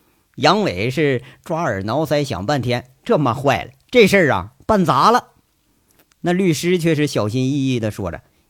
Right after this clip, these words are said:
：“杨先生，您夫人不是一般的厉害呀，我要是躲得晚一点儿啊，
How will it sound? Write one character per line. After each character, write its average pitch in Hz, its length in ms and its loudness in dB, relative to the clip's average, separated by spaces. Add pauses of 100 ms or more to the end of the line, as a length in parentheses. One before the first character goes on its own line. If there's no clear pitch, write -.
(100)
：“杨 107 200 -6
先 98 220 -8
生， 87 200 -12 (600)
您 156 260 -2
夫 170 240 -8
人 135 180 -2
不 143 180 -6
是 151 200 -8
一 180 120 -6
般 127 280 -6
的 120 80 -4
厉 123 180 -4
害 90 120 -10
呀， 85 160 -16 (220)
我 151 180 4
要 190 100 4
是 220 80 0
躲 147 240 -2
得 160 80 2
晚 131 240 -2
一 190 80 0
点 131 120 0
儿 90 160 -8
啊， 90 140 -6